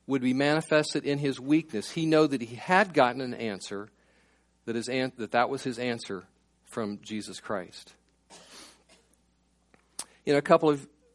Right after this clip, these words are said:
uh, years ago, I s-, I suffered with a pretty, pretty bad continual headache for about nine months. And I remember at some point, I felt,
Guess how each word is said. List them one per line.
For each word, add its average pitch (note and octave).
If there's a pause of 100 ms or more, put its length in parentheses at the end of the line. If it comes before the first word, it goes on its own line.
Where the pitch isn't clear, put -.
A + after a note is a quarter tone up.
(180)
uh, A#2+
years D3
ago, C3
I A#2
s-, -
I A#2
suffered C#3
with A#2
a G#2 (320)
pretty, C#4+
pretty G3+
bad B2+
continual C3
headache B2
for -
about G#2
nine A2+
months. A#2 (840)
And B2+ (640)
I C3+
remember E3
at A#2
some F#3
point, D3+ (540)
I A#2+
felt, D3